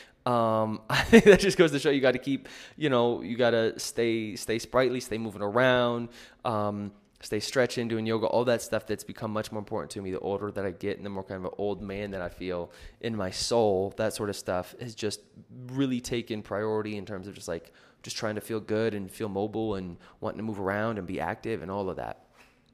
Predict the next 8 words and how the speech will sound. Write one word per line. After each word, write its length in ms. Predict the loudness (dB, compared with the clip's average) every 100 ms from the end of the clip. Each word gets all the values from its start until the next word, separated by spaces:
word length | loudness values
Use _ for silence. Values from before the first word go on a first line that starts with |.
| _ _ -4
So 540 | 6 8 8 6 -4 -18 -20 _
Spanish, 640 | -10 2 4 4 2 -2 -12 _ _ _ _ _ _ _ _ _
fitness 640 | -2 -2 2 -2 -2 -12 _ _
slash 400 | -8 -2 0 0
boxing. 580 | 0 4 4 2 -8 -8 -14 _ _ -20 -20 -20 -20 _ 6
Um, 600 | 8 8 6 4 0 -6 -14 _ _ _ _ 0
another 340 | 2 4 4
one, 520 | 4 6 4 4 -2